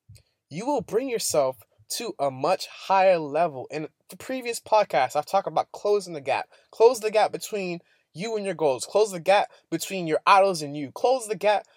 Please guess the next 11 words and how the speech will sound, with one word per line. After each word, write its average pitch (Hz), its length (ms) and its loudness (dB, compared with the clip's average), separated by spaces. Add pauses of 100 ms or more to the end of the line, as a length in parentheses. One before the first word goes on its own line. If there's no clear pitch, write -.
(160)
between 175 340 -4
what 180 280 -4
you 202 300 -8 (180)
want 180 380 2
to 214 120 -4
be 135 460 -8
and 135 440 -2 (300)
what 160 340 6 (300)
you 135 400 -10 (380)
are. 139 360 0 (720)
So, 240 540 4